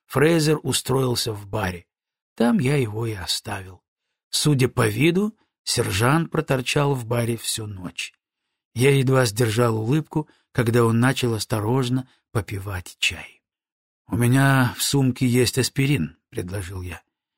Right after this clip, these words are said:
"Не надо", — прорычал Фрейзер. С явным отвращением он посмотрел на тарелку с яичницей,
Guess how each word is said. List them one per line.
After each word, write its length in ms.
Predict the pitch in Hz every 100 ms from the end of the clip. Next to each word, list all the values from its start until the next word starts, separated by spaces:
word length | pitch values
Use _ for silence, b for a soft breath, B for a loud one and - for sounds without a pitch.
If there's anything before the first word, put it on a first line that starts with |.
| _ _
"Не 140 | 113
надо", — 380 | 113 - 95 - - _ _ _ _ _
прорычал 560 | - 101 98 92 107 87
Фрейзер. 440 | - 95 82 - _ _ _ _ _ _ _
С 140 | -
явным 380 | 131 175 160 165
отвращением 760 | 151 - 135 - 156 160 156 143
он 120 | 131
посмотрел 580 | 117 123 127 127 131 143
на 140 | 135
тарелку 520 | 127 117 123 127 - 113
с 120 | -
яичницей, 760 | 117 147 143 156 143 - 147